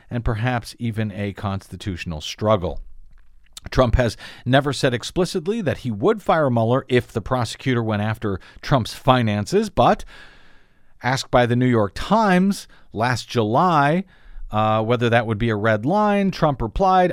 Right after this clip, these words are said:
"I think that's a violation." "Look, this is about Russia," he said. "Actually, no, Mister President, it's about you and whether you committed any crimes in your dealings with Russia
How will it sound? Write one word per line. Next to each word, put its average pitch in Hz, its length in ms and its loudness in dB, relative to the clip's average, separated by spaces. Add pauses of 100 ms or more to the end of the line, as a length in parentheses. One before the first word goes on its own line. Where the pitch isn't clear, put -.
"I 170 160 2
think 165 220 0
that's 143 220 -2
a - 20 -10
violation." 98 640 -2 (420)
"Look, 147 240 0
this 117 160 -4
is 127 100 -8
about 120 300 0
Russia," 85 400 -4
he 87 140 -10
said. 69 280 -12 (220)
"Actually, 247 300 -2
no, 190 160 6
Mister 123 180 -2
President, 120 400 2
it's 208 120 -6
about 160 200 0
you 143 360 2 (140)
and 127 160 -2
whether 127 300 0
you 139 440 2
committed 127 540 0
any 196 320 2
crimes 190 640 0
in 180 220 0
your 196 160 2
dealings 180 520 0
with 143 400 0
Russia 180 480 0